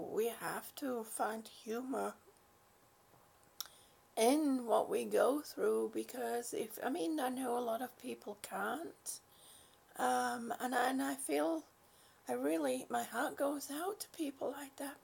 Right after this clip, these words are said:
because that's, you know, they feel that bad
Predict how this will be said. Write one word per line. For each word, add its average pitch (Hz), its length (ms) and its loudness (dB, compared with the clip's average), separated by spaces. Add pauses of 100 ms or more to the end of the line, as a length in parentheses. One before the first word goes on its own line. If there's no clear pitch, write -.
(140)
because 277 320 -4
that's, - 540 -4 (200)
you 320 120 -6
know, 269 240 -6 (800)
they 247 220 2
feel 262 340 -2
that - 240 -2
bad 196 220 -4